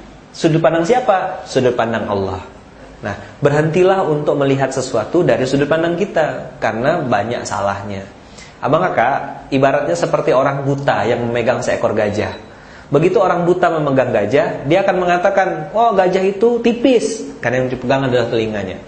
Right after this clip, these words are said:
"Gajah itu besar," karena yang dipegang perutnya. "Gajah itu kecil, ujungnya ada bulunya,"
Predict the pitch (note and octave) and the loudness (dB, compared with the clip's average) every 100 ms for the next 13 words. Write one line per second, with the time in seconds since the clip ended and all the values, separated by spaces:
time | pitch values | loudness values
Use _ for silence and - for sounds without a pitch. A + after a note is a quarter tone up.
0 | - - C#3 E3+ F3 G#3 A3 A3 A#3+ B3 | -20 -6 0 2 4 2 0 2 2 4
1 | A3+ - - D#3+ F3 A#3+ A#3+ G3 C3 A#2 | 2 0 -2 0 2 2 2 2 -2 -2
2 | B2+ D3+ C#3 C#3 C3 C#3+ C#3+ C#3 - C3 | -2 0 0 2 2 2 2 0 0 -4
3 | G#2 G2+ - - - G3 G3 G3+ A3+ - | -4 -6 -12 -12 0 2 4 4 2 2
4 | A#3 - - C#4 B3+ F#3+ F#3 G3+ A3 F#3+ | 0 0 0 4 4 4 4 2 2 2
5 | E3+ F#3+ F#3+ F#3+ E3 | 4 4 4 2 -2